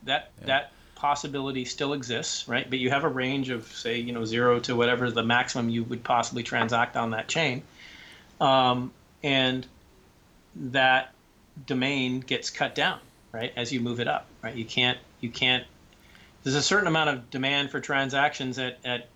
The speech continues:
Speaker 1: at any level, and you just wiped out
Speaker 2: Assuming there's,
Speaker 1: portion of it.
Speaker 2: assuming there's a maximum, though, right? What if there's no, there's no cap on the up, on the maximum size of the transaction?
Speaker 1: But people
Speaker 2: Like,
Speaker 1: have
Speaker 2: it keeps
Speaker 1: to actually,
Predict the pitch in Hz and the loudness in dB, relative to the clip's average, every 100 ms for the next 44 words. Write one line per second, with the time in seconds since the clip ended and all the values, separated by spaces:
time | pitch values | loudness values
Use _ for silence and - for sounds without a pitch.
0 | _ 123 123 123 131 131 127 135 113 117 | _ -6 -6 -4 -2 0 2 2 0 -4
1 | 117 117 113 113 123 127 - 123 120 - | -4 -6 -8 -8 -6 -6 -2 -2 -2 -4
2 | 120 - 180 170 147 139 127 - - 135 | -4 2 2 4 2 2 0 -6 -8 -4
3 | 165 151 135 123 120 123 143 - 104 92 | 0 0 0 -2 0 2 2 0 -10 -10
4 | 95 98 95 95 120 131 127 131 127 - | -8 -6 -4 0 0 2 0 0 -4 -20
5 | - - 117 - - 120 117 113 110 - | -16 -8 -6 -6 -8 -2 2 0 -2 -14
6 | - - _ - 117 123 113 - 117 110 | -20 -20 _ -12 -8 -6 -6 -2 0 0
7 | 101 98 98 104 104 - 104 98 98 104 | -4 -6 -4 -4 -6 -8 -8 -6 -4 -6
8 | - 101 - 92 - - 98 92 95 92 | -8 -18 -18 -20 -18 -8 -6 -6 -10 -16
9 | - 95 95 98 98 - - - - - | -12 -12 -10 -10 -12 -18 -20 -20 -20 -20
10 | - - - 175 190 190 180 - - 156 | -20 -20 -6 0 0 2 0 0 0 2
11 | 165 120 151 | 2 4 4